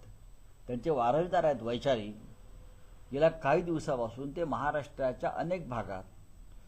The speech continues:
त्यांनी एक मोहीम राबवलेली आहे मोदींच्या हुकुमशाही विरुद्ध.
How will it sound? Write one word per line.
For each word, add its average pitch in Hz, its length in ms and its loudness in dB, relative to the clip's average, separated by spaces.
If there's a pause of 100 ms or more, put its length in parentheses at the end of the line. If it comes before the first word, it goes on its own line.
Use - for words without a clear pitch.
(260)
त्यांनी 143 180 0
एक 156 140 -4
मोहीम 139 320 0
राबवलेली 117 640 2
आहे - 180 -8 (360)
मोदींच्या 170 580 0
हुकुमशाही 143 600 -2
विरुद्ध. 101 400 -8